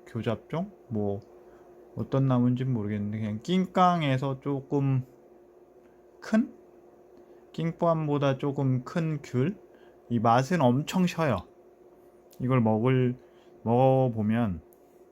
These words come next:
무슨 깔라만시 같이 막 엄청나게 신 맛을 느끼실 수가 있어요.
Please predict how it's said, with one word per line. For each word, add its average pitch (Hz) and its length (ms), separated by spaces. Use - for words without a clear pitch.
무슨 101 160
깔라만시 175 720
같이 135 560
막 110 220
엄청나게 131 720
신 139 560
맛을 101 300
느끼실 110 460
수가 107 220
있어요. - 300